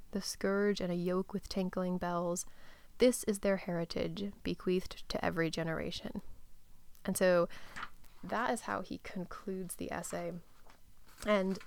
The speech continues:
I guess I'm not exactly sure. I did some commentary as we were going through, as I always do, whether or not I try to do that.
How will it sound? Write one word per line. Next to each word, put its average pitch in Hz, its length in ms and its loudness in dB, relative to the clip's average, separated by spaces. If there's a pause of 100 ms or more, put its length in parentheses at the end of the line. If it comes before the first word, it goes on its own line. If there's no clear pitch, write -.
(960)
I 254 80 2
guess 392 260 4
I'm 254 100 8
not 269 220 10
exactly 185 440 4
sure. 180 300 4
I 202 80 10
did 247 140 8
some 190 200 8
commentary 170 460 2
as 175 160 4
we 175 60 2
were 165 100 0
going 160 260 2
through, 170 380 0 (840)
as 175 100 4
I 160 160 8
always 165 260 6
do, - 200 6
whether - 280 4
or - 40 2
not - 320 2
I - 300 0 (680)
try - 260 10
to 240 160 10
do 262 200 12
that. 302 280 10